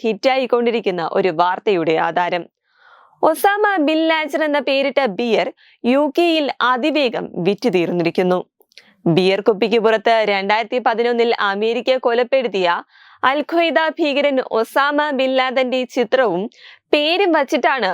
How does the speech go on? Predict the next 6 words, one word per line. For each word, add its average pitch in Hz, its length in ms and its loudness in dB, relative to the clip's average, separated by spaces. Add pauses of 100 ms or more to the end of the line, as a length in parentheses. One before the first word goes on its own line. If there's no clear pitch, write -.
(140)
പ്രോഡക്റ്റ് 240 520 0 (200)
വിൽപ്പനയ്ക്ക് 220 600 0
വച്ചിരിക്കുന്നത്. 180 640 0 (800)
പ്രോഡക്റ്റും 202 640 2
പേരും 233 340 2 (120)
സോഷ്യൽ 240 380 0